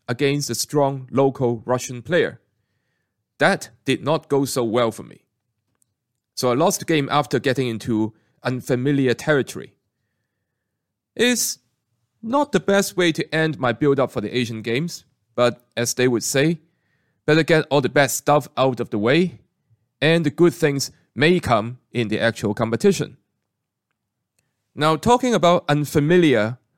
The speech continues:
or uncharted territory, we're kind of in such one for oil right now. Now, the logical trend is for oil prices to be kept because of the uncertainties in global growth.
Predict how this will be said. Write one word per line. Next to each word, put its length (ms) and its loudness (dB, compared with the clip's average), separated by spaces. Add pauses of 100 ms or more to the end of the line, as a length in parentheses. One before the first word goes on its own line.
(240)
or 240 4
uncharted 720 2 (140)
territory, 600 -2 (1000)
we're 160 6
kind 320 0
of 220 0 (160)
in 160 0
such 420 -2 (340)
one 440 0 (100)
for 260 -2
oil 500 0 (180)
right 240 0
now. 340 -2 (1500)
Now, 160 4
the 120 4
logical 440 4
trend 500 0
is 160 0
for 220 0
oil 160 4
prices 480 0
to 100 -8
be 140 -4
kept 400 -2 (960)
because 340 2
of 120 0
the 80 -2
uncertainties 720 0
in 100 -6
global 320 0
growth. 460 -2